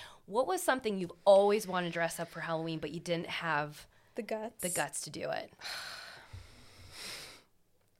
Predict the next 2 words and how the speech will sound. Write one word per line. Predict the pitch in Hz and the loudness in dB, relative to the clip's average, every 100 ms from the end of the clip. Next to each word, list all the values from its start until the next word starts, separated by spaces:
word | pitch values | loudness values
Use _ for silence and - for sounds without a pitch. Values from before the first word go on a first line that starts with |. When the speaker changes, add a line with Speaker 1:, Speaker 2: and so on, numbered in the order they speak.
| _ | _
Speaker 2:
<sighs> | 269 269 - - - - - - - _ _ _ _ - - _ 220 - _ _ _ | -12 -10 -12 -14 -14 -16 -18 -20 -20 _ _ _ _ -18 -18 _ -20 -20 _ _ _
Um, | 262 285 311 320 320 320 320 | 4 8 8 10 8 6 2